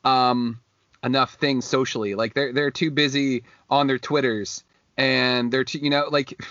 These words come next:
they don't go out and see each other. How come there's no face-to-face interaction anymore? But now I'm like, "No, don't have face-to-face interaction 'cause fuck, you don't wanna get anybody sick." So <laughs> it's like, it's this double-edged sword, man. And, like,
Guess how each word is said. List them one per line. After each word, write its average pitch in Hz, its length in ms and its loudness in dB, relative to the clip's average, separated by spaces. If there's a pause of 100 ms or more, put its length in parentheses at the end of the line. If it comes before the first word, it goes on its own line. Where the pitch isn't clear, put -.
(300)
they 151 60 2
don't 165 180 2
go 165 140 2
out 156 140 4
and 127 80 -6
see 156 220 -2
each 135 120 -4
other. 120 200 0
How 147 120 0
come 160 140 -2
there's 151 160 -4
no 151 140 0
face-to-face 147 580 -6
interaction 143 500 0
anymore? 113 440 -4 (320)
But 156 100 -2
now 170 220 4
I'm 160 100 -2
like, 147 320 -2 (380)
"No, 165 380 2 (200)
don't 220 160 2
have 202 120 2
face-to-face 147 500 -4
interaction 135 480 -2
'cause 113 180 -10 (180)
fuck, 202 200 0
you 185 40 -4
don't 185 120 -2
wanna 175 100 0
get 175 140 -2
anybody 175 180 -2
sick." - 400 -6 (300)
So 175 200 0
<laughs> - 100 -2
it's - 300 -2
like, - 340 -2 (360)
it's 185 140 0
this 196 160 -4
double-edged 190 500 0
sword, 156 480 -4
man. 120 400 -6
And, 160 180 -2
like, 139 360 -6